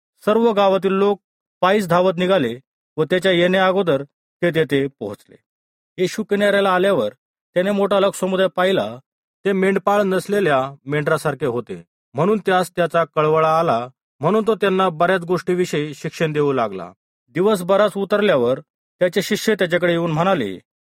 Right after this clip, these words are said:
"ही अरण्यातली जागा आहे व आता दिवस फार उरला आहे. लोकांस जाऊ द्या, म्हणजे ते भोवतालच्या शेतात व खेड्यात जाऊन त्यांच्यासाठी काहीतरी खावायला विकत आणतील." परंतु त्याने त्यास उत्तर दिले,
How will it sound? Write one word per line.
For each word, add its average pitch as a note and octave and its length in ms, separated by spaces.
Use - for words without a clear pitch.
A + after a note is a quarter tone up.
"ही G3 60
अरण्यातली G#3 560
जागा D#3 320
आहे A2 220
व D#3 100
आता G3 300
दिवस F#3 360
फार F#3 140
उरला D#3 340
आहे. G#2+ 300
लोकांस F3+ 320
जाऊ D#3+ 240
द्या, D#3 240
म्हणजे D3+ 460
ते G3+ 80
भोवतालच्या F#3 480
शेतात F3+ 400
व E3+ 140
खेड्यात E3+ 220
जाऊन D#3+ 360
त्यांच्यासाठी F3+ 500
काहीतरी D#3+ 380
खावायला D#3+ 460
विकत C3 320
आणतील." G2+ 320
परंतु G3+ 240
त्याने G3 240
त्यास G3 220
उत्तर F3+ 260
दिले, C#3+ 340